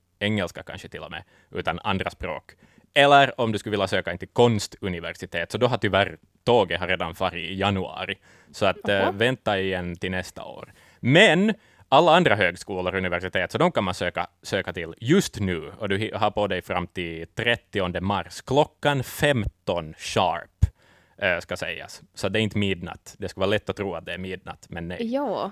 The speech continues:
Speaker 1: Eh,
Speaker 2: Varför
Speaker 1: va-,
Speaker 2: har de varit så elaka att
Speaker 1: nå,
Speaker 2: de har
Speaker 1: för
Speaker 2: satt det
Speaker 1: att
Speaker 2: mitt på dagen?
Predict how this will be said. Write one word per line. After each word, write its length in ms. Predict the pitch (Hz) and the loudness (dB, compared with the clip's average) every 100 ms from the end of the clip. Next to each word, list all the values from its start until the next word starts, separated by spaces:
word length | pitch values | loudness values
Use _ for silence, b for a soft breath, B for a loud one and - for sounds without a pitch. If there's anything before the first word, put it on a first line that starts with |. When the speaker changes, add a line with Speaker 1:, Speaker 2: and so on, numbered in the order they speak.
| - | -8
Speaker 1:
Eh, 120 | 104 101 98 | -2 0 0
Speaker 2:
Varför 180 | 247 269 | 0 2
Speaker 1:
va-, 20 | |
Speaker 2:
har 100 | 262 | 2
de 120 | 254 247 | 2 2
varit 200 | 262 247 | 2 2
så 100 | 262 | 0
elaka 400 | 170 170 185 - | 0 0 -2 -2
att 60 | |
Speaker 1:
nå, 60 | 123 | 0
Speaker 2:
de 20 | |
har 40 | 120 | 2
Speaker 1:
för 60 | |
Speaker 2:
satt 80 | 110 | 2
det 60 | 208 | 0
Speaker 1:
att 40 | |
Speaker 2:
mitt 260 | 254 - - | -4 -8 -10
på 80 | 165 | -6
dagen? 260 | - 208 | -6 -8